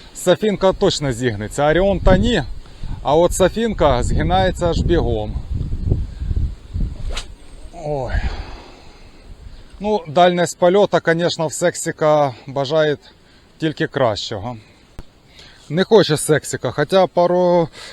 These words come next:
раз були такі упори хороші. Тому, е, знімаю сексіка цього і одягаю знову рибку, але при цьому знову шукаю свій маленький гачок.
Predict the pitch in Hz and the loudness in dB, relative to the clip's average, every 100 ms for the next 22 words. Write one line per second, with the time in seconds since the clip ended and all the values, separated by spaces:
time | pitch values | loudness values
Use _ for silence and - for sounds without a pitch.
0 | - - 165 180 131 147 175 175 170 180 | -18 -2 4 4 4 -2 -2 -2 -2 0
1 | 180 180 - 240 208 131 104 135 123 110 | 2 0 0 4 6 6 2 -2 -2 -2
2 | 98 - 107 110 - - 156 175 190 170 | -4 -8 -10 -10 -14 -6 -4 -2 -2 -4
3 | - _ _ _ - 147 139 - 165 170 | -6 _ _ _ -20 -18 -14 -8 -4 0
4 | 170 160 156 - 208 190 - - 113 98 | 2 2 0 -2 -2 -2 -2 -10 -10 -12
5 | 82 - 98 98 82 - - - - - | -12 -14 -12 -14 -16 -20 -20 -20 -20 -20
6 | - - 170 180 - - - 151 160 160 | -20 -8 -2 -2 -2 -14 -10 -4 0 2
7 | 185 180 170 160 123 - - - - - | 2 4 4 2 -2 -12 -18 -18 -20 -14
8 | 139 123 165 170 147 156 151 156 - _ | -10 -4 0 0 0 0 0 -2 -8 _
9 | - - - 156 165 156 - 110 95 110 | -20 -20 -6 0 4 2 0 -10 -8 -6
10 | 127 151 160 156 151 - 196 175 151 127 | -2 0 0 -2 -6 -4 -2 -2 -4 -4
11 | 175 180 170 147 151 - 170 170 160 151 | -4 -2 -4 -6 -8 -6 -2 0 0 -2
12 | - 151 156 147 147 165 156 156 151 135 | -4 -4 -4 -4 -4 -4 -4 -4 -4 -2
13 | 151 - 117 - - | -4 -4 -6 -6 -16